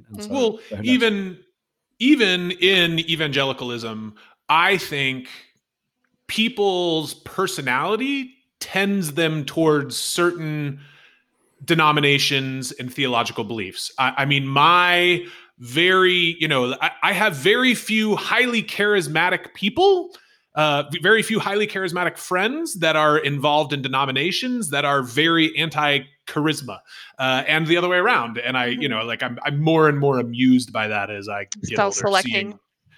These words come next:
Speaker 1: Yeah, there's the
Speaker 2: Yeah,
Speaker 1: chicken
Speaker 2: yeah.
Speaker 1: or the egg problem, right? Like, are you from a judgmental religion or are you judgmental until you like those people?
Speaker 2: Right. <laughs> Yeah, I mean, th-, that's, there,
Speaker 3: Mm.
Speaker 2: there's something there.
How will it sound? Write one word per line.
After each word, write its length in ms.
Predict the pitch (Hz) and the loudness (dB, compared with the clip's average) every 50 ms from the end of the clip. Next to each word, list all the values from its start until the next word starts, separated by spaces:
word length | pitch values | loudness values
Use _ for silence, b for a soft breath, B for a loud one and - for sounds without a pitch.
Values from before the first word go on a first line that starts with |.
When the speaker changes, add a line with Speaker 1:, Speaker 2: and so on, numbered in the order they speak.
| _ - | _ 0
Speaker 1:
Yeah, 220 | 170 175 143 135 | 2 4 4 6
there's 200 | - 180 202 208 | 6 8 6 8
the 60 | - 208 | 6 6
Speaker 2:
Yeah, 60 | - | 4
Speaker 1:
chicken 240 | - - 208 170 196 | 4 4 4 6 6
Speaker 2:
yeah. 60 | 185 | 6
Speaker 1:
or 40 | 180 | 6
the 120 | 170 - | 6 4
egg 140 | 165 120 - | 2 2 4
problem, 380 | 165 160 143 135 135 131 135 | 6 6 6 8 6 6 6
right? 160 | 135 143 147 139 | 6 6 6 6
Like, 180 | 143 139 139 | 6 6 6
are 80 | 143 135 | 6 4
you 160 | 131 139 147 | 4 4 0
from 240 | 147 - 151 147 143 | 2 2 0 2 2
a 100 | 139 127 117 - _ - 147 | 2 0 -2 -4 _ -16 -10
judgmental 500 | 117 - 131 131 107 123 120 131 135 117 | -4 -2 -2 0 0 -2 -4 -4 -2 -2
religion 400 | 123 123 117 117 113 117 160 165 | 0 0 0 0 0 0 0 0
or 60 | 147 | 2
are 60 | 123 | 2
you 200 | 113 113 117 117 | 2 0 0 -2
judgmental 560 | 110 123 127 117 110 131 147 160 123 117 107 101 | 0 0 0 0 0 0 0 0 0 0 0 -2
until 160 | 101 101 117 110 | -2 -2 0 0
you 80 | 110 | 2
like 160 | 110 120 120 | 2 0 0
those 140 | - 104 101 - | -2 -8 -12 -12
people? 240 | 107 104 - - B B B B B B B - | -14 -14 -14 -16 B B B B B B B -4
Speaker 2:
Right. 460 | 160 147 165 170 - 349 - - - - - - | 0 4 4 6 6 4 4 2 -2 -6 -8 -2
<laughs> 140 | - - - - - - | -2 -2 -2 -2 -2 0
Yeah, 260 | - 160 214 262 208 123 | 0 2 4 4 2 2
I 160 | 110 120 117 | 0 -4 -2
mean, 380 | 123 131 127 127 127 127 123 | -2 0 0 0 -2 -2 -4
th-, 200 | 117 123 131 - | -4 -6 -6 -6
that's, 300 | 123 123 120 - - - | -6 -8 -6 -6 -6 -8
there, 220 | 101 107 120 127 123 | -6 -6 -6 -6 -4
Speaker 3:
Mm. 60 | 117 | -4
Speaker 2:
there's 180 | 123 127 123 107 | -2 -2 -2 -2
something 280 | - 131 127 - 123 | -2 -4 -2 0 0
there. 160 | 151 170 - | 0 0 0